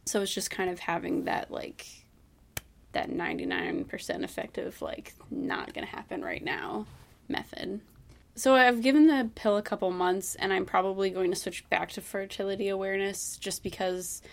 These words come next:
um, it's definitely my preferred method, uh, for a couple of reasons. Um, for one, it's free, which is really cool if you don't have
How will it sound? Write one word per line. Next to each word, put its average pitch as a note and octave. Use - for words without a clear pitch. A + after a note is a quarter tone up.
um, F3+
it's -
definitely F#3+
my F#3
preferred F3+
method, G3
uh, F#3
for G#3
a F#3+
couple G3
of G3+
reasons. B3
Um, G3+
for A3+
one, F3+
it's -
free, F3
which F#3+
is F3+
really E3
cool F3
if -
you F3
don't E3+
have E3+